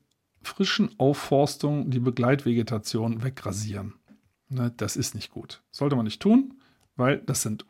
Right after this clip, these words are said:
Urwaldbäume, die brauchen eigentlich Schatten,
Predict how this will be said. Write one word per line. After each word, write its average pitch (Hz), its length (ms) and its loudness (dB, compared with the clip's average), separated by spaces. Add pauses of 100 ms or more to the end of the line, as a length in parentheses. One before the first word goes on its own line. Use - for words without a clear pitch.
Urwaldbäume, 165 880 6 (320)
die 120 60 -4
brauchen - 380 -8
eigentlich - 320 -8
Schatten, 202 540 2